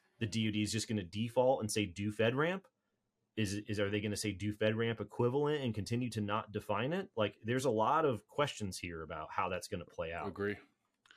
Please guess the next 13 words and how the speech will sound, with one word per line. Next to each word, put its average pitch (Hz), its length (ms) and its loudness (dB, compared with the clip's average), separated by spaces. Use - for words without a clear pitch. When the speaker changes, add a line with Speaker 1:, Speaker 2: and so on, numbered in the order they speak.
Speaker 2:
So - 360 12
we 139 120 12
could 151 100 12
probably 123 280 12
harp 131 300 12
on 120 100 12
that 113 180 12
all 104 120 12
day, 104 180 12
right? 87 300 10
Speaker 1:
All 110 120 4
Speaker 2:
But 143 220 12
Speaker 1:
day. 78 160 -2